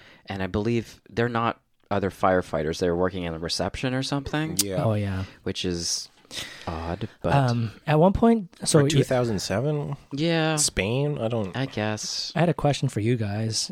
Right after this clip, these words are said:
Speaker 3: Uh, so they at one point talk about the food that they're making in the fire hall, and I wonder if you guys were firefighters, what would you make to eat? <laughs>
Speaker 1: Um, uh, a good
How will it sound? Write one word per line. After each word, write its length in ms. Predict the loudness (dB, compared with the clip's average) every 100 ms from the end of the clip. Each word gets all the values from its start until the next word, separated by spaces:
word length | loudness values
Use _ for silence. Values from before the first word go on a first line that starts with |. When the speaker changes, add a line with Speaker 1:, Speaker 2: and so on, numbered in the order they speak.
| -4
Speaker 3:
Uh, 220 | -2 0
so 240 | 0 0
they 280 | 2 2 0 0
at 100 | 4
one 140 | 4
point 200 | 4 4
talk 180 | 4 2
about 160 | 0 0
the 80 | -2
food 540 | 0 2 4 4 2
that 140 | 0 2
they're 120 | 4
making 580 | 4 2 2 4 2 0
in 80 | -2
the 60 |
fire 260 | 0 0 2
hall, 380 | 0 0 0 -2 -4
and 100 | 0
I 20 |
wonder 300 | 2 2 0
if 120 | -2
you 60 | -2
guys 140 | -2
were 80 | -2
firefighters, 680 | -4 -6 -6 -4 -4 -4 -6
what 100 | -8
would 200 | -6 -2
you 60 |
make 140 | -2 -2
to 100 | -6
eat? 440 | -6 -6 -4 -6 -8 -2
<laughs> 100 | 0 0 -6 -18 -10 -10 -10 -14 -14 -14 _ _ _ -16 -14 -14 -16 -4
Speaker 1:
Um, 540 | 0 2 2 -2 -6 -14 _ _ _ _ _ -20 -20 -20 -20 _ -20 -6
uh, 520 | 0 2 2 0 -4 -8 -10
a 120 | -10
good 360 | -2 0 0